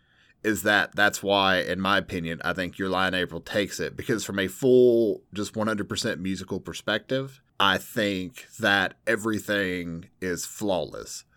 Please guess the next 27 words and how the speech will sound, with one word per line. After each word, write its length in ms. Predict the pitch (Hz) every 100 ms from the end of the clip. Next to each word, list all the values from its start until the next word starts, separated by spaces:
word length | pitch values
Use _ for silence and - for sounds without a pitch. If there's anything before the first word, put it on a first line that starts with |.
| _ - -
Whereas 280 | - 101 92
Kids 260 | - 135 110
on 100 | 110
the 80 | 95
Slope, 500 | - 120 110 92 -
for 220 | - 101
the 120 | 87
fact 440 | - 104 98 -
of 220 | 82 95 82
the 100 | -
O 160 | 101
P 240 | 95 110 98
and 100 | 80
E 120 | 101
D, 380 | 98 98 92 90
and 160 | 95
also 440 | 101 104 - 95 85
just 260 | 90 95
the 60 | 90
background 680 | 80 - 95 76 104 95 92
music 340 | 92 95 87
itself 440 | 76 - 101 95 -
throughout 320 | 92 92 85
the 60 | -
show, 440 | - 104 143 165 _ _
places 540 | - 120 104 - 104 90
it 420 | 95 92 -